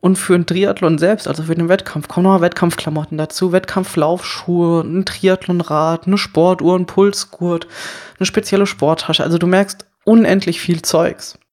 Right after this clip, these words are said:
Aber heißt das jetzt, dass man als Triathlet nicht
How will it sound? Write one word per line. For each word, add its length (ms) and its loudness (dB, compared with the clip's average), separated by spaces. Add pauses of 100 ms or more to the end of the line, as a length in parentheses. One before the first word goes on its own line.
(640)
Aber 200 0
heißt 200 2
das 100 2
jetzt, 180 -2
dass 140 0
man 140 2
als 160 -2
Triathlet 580 0
nicht 460 0